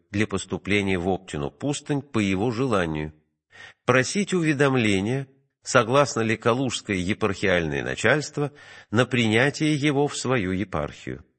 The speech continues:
для чего препроводить в Калужскую консисторию послужной список его». Между тем Александр Михайлович, поживший ещё несколько времени на гостинице,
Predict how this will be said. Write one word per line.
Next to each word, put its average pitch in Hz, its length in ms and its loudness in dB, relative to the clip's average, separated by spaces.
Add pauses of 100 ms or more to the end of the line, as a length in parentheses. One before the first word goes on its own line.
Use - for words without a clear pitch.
(360)
для 101 180 -2
чего 110 580 -2 (120)
препроводить 107 760 2
в - 140 -14
Калужскую 104 600 -2
консисторию 147 880 -4 (280)
послужной 110 640 -2
список - 640 -8
его». 50 260 -12 (2250)
Между 151 320 2
тем 185 220 0
Александр 151 520 0
Михайлович, 156 800 0
поживший 107 640 -2
ещё 113 260 -2
несколько 95 560 -2
времени 82 480 -2
на 80 160 -4
гостинице, 143 800 -2